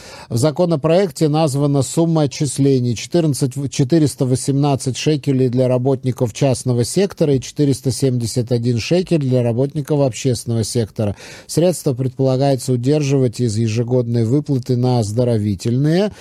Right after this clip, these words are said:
дмэ-, которые поступают на счета работающих граждан в начале июля, одновременно с зарплатой за июнь.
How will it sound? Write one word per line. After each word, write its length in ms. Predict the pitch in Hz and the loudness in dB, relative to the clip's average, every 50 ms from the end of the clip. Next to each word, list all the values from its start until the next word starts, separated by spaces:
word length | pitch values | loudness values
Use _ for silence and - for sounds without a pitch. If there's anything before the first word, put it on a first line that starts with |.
| - - - - - - | -20 -20 -20 -20 -10 -4
дмэ-, 840 | 117 120 135 143 139 131 120 110 123 127 123 120 117 120 156 175 | 0 2 2 4 4 2 2 2 0 0 0 0 0 0 -2 0
которые 420 | - 160 143 123 - 156 170 175 151 | 0 0 0 2 2 2 2 2 0
поступают 540 | - - - - 143 123 107 139 143 151 151 139 | -2 -4 -4 -4 -4 -2 0 0 0 0 0 0
на 100 | 135 117 | -2 -2
счета 400 | - - - 117 - 139 139 135 | -2 -4 -6 -4 0 0 2 2
работающих 680 | 131 120 113 123 127 127 - 123 117 104 - - 113 107 | 2 2 2 0 0 0 0 -2 -2 -2 -2 -4 -4 -2
граждан 480 | 113 127 143 160 165 143 147 147 131 | 0 0 2 0 0 0 0 -2 0
в 40 | 120 | 0
начале 540 | 120 123 120 - - - 131 131 127 117 123 | 0 0 0 0 0 0 2 2 2 2 0
июля, 680 | 120 123 123 117 107 104 113 123 131 151 180 190 185 156 | 0 0 0 0 0 2 2 2 2 2 2 2 2 0
одновременно 760 | 127 123 123 120 107 117 123 135 147 151 147 139 135 131 | 2 2 0 0 2 2 0 0 0 0 0 0 0 0
с 20 | 110 | 0
зарплатой 640 | 107 123 113 - - 127 139 147 147 - 135 123 | 0 -2 -2 -2 0 0 0 0 0 0 0 -2
за 220 | 110 104 113 135 135 | 0 0 0 -2 0
июнь. 580 | - 156 143 127 120 117 117 107 95 90 82 | 0 0 0 0 2 2 2 0 0 -2 -6